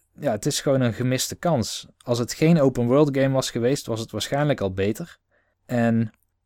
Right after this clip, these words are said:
ja, ik ben benieuwd hoe ze, wat ze gaan doen met, met deel drie. Of dat ze dan, eh, bijvoorbeeld Skylanders, die heeft tussen Giants en, eh, Swap Force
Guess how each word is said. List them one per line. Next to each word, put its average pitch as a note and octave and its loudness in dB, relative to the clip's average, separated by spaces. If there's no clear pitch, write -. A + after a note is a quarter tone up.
ja, C3+ -4
ik B2 -4
ben B2 2
benieuwd B2 4
hoe B2 -2
ze, A2 -4
wat A#2+ 0
ze B2 -2
gaan A2+ 0
doen C#3 6
met, G#2+ 0
met A2+ -4
deel G#2+ 2
drie. A#2 0
Of - -12
dat A#2+ -6
ze A#2+ -4
dan, G#2+ 0
eh, - -14
bijvoorbeeld - -2
Skylanders, C3 4
die A2 -2
heeft G#2+ -4
tussen G#2+ -2
Giants B2 2
en, G#2+ 0
eh, G2 -2
Swap C#3+ 2
Force - -8